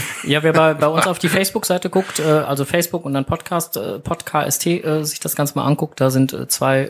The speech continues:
Fotos, einmal von den Leuten und einmal, ähm, von dem Buffet.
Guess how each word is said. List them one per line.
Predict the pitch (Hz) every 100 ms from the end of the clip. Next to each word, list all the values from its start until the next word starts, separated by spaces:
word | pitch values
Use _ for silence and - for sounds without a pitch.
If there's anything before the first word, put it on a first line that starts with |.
| 135
Fotos, | 160 165 151
einmal | - 135
von | 139 135
den | 127
Leuten | 135 143
und | 131 92
einmal, | 123 123 123 123 113
ähm, | 113 113 113 120
von | - 117 110 107 110 _ _ - - _ _ _ _ _ _ -
dem | 110 104 107
Buffet. | 104 98 -